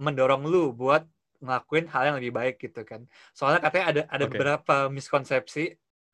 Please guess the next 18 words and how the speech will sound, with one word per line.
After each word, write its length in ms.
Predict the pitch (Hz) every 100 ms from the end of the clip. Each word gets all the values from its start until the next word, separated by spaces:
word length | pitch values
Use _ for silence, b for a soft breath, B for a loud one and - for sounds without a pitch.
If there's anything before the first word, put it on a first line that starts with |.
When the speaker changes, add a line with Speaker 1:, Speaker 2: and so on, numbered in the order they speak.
| _
Speaker 1:
orang-orang 400 | 143 147 156 180
tuh 80 | 196
mikir 400 | 196 165 160 185
mereka 240 | 151 143
bisa 320 | 175 139 127 117
membuat 160 | 117
keputusan 320 | - 127 120 127
ya-, 220 | - 135 -
yang 240 | 127 127
baik 160 | 123 147
buat 160 | 131
diri 160 | 120 117
mereka 160 | 120
sendiri, 320 | 107 120 123 127
padahal 400 | 120 101 139 156 B B B -
<laughs> 240 | 156 -
sebenarnya 480 | 151 135 135 151 160
tuh 320 | 185 175 -